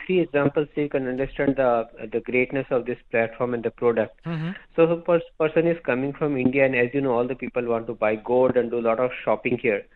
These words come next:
Speaker 2: Right.
Speaker 1: So currently, always the people have the restriction, "Okay, do I need to carry dirham? Do I need to carry dollars on the Indian rupee?"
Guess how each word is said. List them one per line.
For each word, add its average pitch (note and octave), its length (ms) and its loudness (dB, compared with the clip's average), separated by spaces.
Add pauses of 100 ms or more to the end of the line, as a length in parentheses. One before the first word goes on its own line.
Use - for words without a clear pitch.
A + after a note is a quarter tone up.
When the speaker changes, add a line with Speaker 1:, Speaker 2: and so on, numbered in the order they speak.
Speaker 2:
Right. E3 300 -2
Speaker 1:
So C3+ 40 -2
currently, D#3 680 6
always D3+ 380 4
the E3 60 4
people D3+ 320 -2
have C#3 200 2
the C#3 100 4
restriction, C3 460 0
"Okay, B2+ 180 -4
do A#2+ 160 2
I B2+ 60 8
need C3+ 160 2
to C#3 100 -4
carry B2+ 300 4
dirham? B2 400 4
Do B2+ 120 2
I B2+ 60 6
need B2+ 140 0
to C3 80 -4
carry B2 260 2
dollars A2+ 400 2
on B2+ 140 -4
the B2 100 4
Indian B2 240 -2
rupee?" B2+ 440 -6